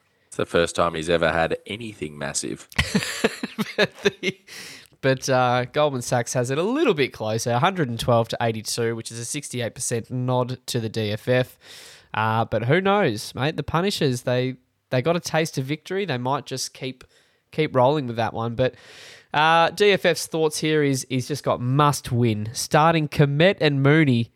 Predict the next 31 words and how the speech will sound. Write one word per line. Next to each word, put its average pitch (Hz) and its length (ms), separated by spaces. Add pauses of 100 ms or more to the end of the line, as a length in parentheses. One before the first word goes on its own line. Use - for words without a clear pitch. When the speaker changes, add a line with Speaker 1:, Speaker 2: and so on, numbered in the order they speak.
(140)
Speaker 2:
because 127 340
that's 135 340
all 147 260
Fields 143 420
can 127 220
throw 131 300
the 123 100
ball 123 300
to. 107 340 (920)
It's - 120
an 226 100 (220)
interesting 160 580
little 127 460 (460)
negative 139 580
play 135 220
there 117 180
because 131 200
he 147 60
knows 175 220
Papa's 151 300
gonna 131 180
start 120 280
Fields 117 580 (600)
and 117 120
the 123 80
only 131 180
players 117 280
he - 40
can 107 140
throw 113 180
to. 110 180